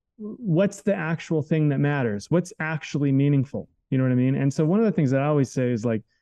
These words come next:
let's just get to the thing. Let's just get to the thing, and then let's work out the rest of the stuff later.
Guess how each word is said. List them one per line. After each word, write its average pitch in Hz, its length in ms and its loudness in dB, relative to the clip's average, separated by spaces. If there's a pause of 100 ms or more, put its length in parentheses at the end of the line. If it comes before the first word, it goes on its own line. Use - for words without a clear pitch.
(280)
let's 247 160 -2
just 302 240 -2
get 202 200 2
to 175 120 0
the 147 140 0 (140)
thing. 123 460 0
Let's 170 240 0
just 202 240 -4
get 233 180 2
to 285 100 -2
the 254 120 0
thing, 156 520 0
and 143 200 2
then 151 220 2
let's 165 260 -2
work 156 380 2
out 185 300 0
the 139 80 2
rest 143 380 -2
of 151 80 0
the 143 60 0
stuff 131 380 -4
later. 117 380 -2